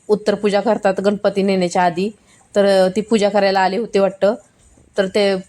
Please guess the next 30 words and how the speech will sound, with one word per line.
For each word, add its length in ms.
पूजा 260
कर-, 640
करताना 340
विचारलं 520
तर 160
ते 40
म्हणले 200
की, 140
"आज 220
जाणार 260
आहे 80
गणपती," 380
म्हणून 280
पंडितजी 440
आलेले 320
आहेत. 260
मग, 340
अ, 320
डोकं 800
काम 200
करायचं 360
बंद 180
झालं. 280
म्हणलं, 280
"पटापट 380
करावं, 460
आज, 300
आज 460
तरी 140
द्यावं." 320